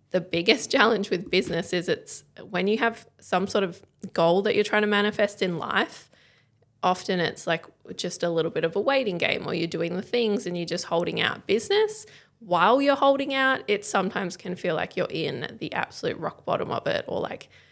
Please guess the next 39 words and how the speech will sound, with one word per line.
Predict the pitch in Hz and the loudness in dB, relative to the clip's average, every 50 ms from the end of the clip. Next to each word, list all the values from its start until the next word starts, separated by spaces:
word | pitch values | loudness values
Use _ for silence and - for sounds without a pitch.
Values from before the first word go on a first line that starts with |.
| _ _ _ _ _ _ _ - | _ _ _ _ _ _ _ -2
you're, | 185 180 170 160 165 160 - - - - _ _ _ _ _ | 0 2 4 4 4 4 2 0 -6 -16 _ _ _ _ _
you | - 190 190 | -6 -4 -2
know, | 180 165 143 | 0 0 2
there's | - 185 180 180 | 2 2 2 2
so | - - - 185 185 190 | 2 2 2 2 2 2
much | 185 180 165 - - - - - - - _ _ _ _ _ _ _ _ | 2 0 0 0 -2 -6 -6 -8 -8 -12 _ _ _ _ _ _ _ _
pressure | - - 269 247 - - - 240 208 185 156 151 - | 0 2 2 2 2 2 2 4 4 4 4 2 0
and | - 165 170 170 214 | 0 -2 -4 -4 -4
shame | - - - - - 226 226 220 208 185 170 170 160 170 - | -4 -4 -4 -2 0 0 0 0 0 0 -2 -2 -4 -4 -6
and | - - - 127 147 165 156 160 170 185 - - | -4 -2 -2 -2 -2 -4 -6 -8 -8 -10 -8 -2
everything | - 202 190 185 196 196 196 - 185 180 - | 0 0 0 2 0 -2 0 -2 -4 -2 0
else | - 175 185 180 - | 0 0 -2 -2 -2
that | - 170 - | -2 -2 -2
comes | - - 180 170 175 175 | -2 -2 -4 -4 -4 -6
in | 180 180 175 | -6 -6 -4
between | 170 175 175 - - 180 180 175 170 | -4 -4 -6 -6 -6 -6 -4 -4 -4
in | - - 190 196 | -4 -4 -2 -2
that | 190 - - - | -2 -4 -4 -4
void, | - 175 170 165 165 | -2 -2 -2 0 -2
because | 170 165 165 - 180 170 - | -4 -6 -6 -6 -8 -6 -4
it's | 185 - - - | -6 -6 -6 -6
not | 190 180 175 | -6 -4 -4
like | 175 180 180 - | -4 -6 -6 -6
you're | 185 175 | -8 -6
just | - 170 170 - | -6 -6 -8 -8
hanging | - - 175 170 175 170 165 | -8 -8 -8 -6 -8 -8 -8
back | - 151 - - - - | -6 -6 -8 -6 -6 -6
waiting | 170 147 156 156 156 156 165 | -4 -4 -4 -6 -8 -12 -14
for | - - - | -14 -14 -14
it | - - - | -14 -14 -14
to | - - | -18 -14
come | - - 151 - | -12 -12 -10 -10
through. | 185 - - 277 262 233 202 - | -8 0 4 6 6 6 6 4
It's | - - - - - - | 0 -4 -4 -6 -8 -8
you | - 180 180 175 175 175 170 - - - - _ _ _ _ _ | -6 -4 -2 0 0 0 -2 -4 -8 -18 -20 _ _ _ _ _
putting | _ - - 262 202 190 196 190 196 | _ 0 2 4 6 6 4 4 2
yourself | 185 180 - - 190 170 180 - - - | -2 -2 0 0 0 0 0 -2 -2 0
out | 160 160 151 - - | 0 0 0 -2 -2
there | 151 156 165 175 - | -4 -4 -4 -4 -8